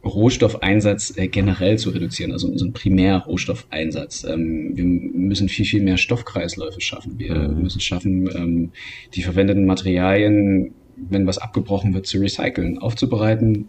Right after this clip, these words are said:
Speaker 1: wiederzuverwenden. Ähm, also der Bausektor ist auch der, äh, Sektor mit dem, äh, größten Verbrauch an Primärrohstoffen. Ich habe da auch eine Zahl, das sind im Jahr in Deutschland dreihunderteinundzwanzig Millionen Tonnen. Äh, das ist, äh,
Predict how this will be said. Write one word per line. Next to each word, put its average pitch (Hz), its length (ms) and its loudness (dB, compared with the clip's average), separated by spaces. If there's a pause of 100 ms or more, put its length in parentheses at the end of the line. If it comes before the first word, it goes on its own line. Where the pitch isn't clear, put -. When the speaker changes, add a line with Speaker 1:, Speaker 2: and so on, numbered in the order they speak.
(100)
Speaker 1:
wiederzuverwenden. 98 1000 -2
Ähm, 85 340 -2 (520)
also 87 160 -2
der 92 60 2
Bausektor 104 580 2
ist - 240 -4
auch 98 400 -4 (260)
der, 117 600 4
äh, 104 160 0
Sektor 107 540 4
mit 101 300 2
dem, 95 340 4
äh, 85 300 -2 (440)
größten 113 400 4
Verbrauch - 440 2
an 87 140 -4
Primärrohstoffen. - 880 -8
Ich - 60 -20
habe 113 120 -14
da - 80 -4
auch - 140 -6
eine 123 100 -6
Zahl, 104 360 0
das 131 140 0
sind 107 220 2
im 85 100 -2
Jahr 110 320 2
in 110 80 0
Deutschland 104 460 4
dreihunderteinundzwanzig 107 880 2
Millionen 101 720 2
Tonnen. 117 380 4 (200)
Äh, 90 120 -2 (240)
das 87 180 -8
ist, - 460 -12 (180)
äh, - 160 -2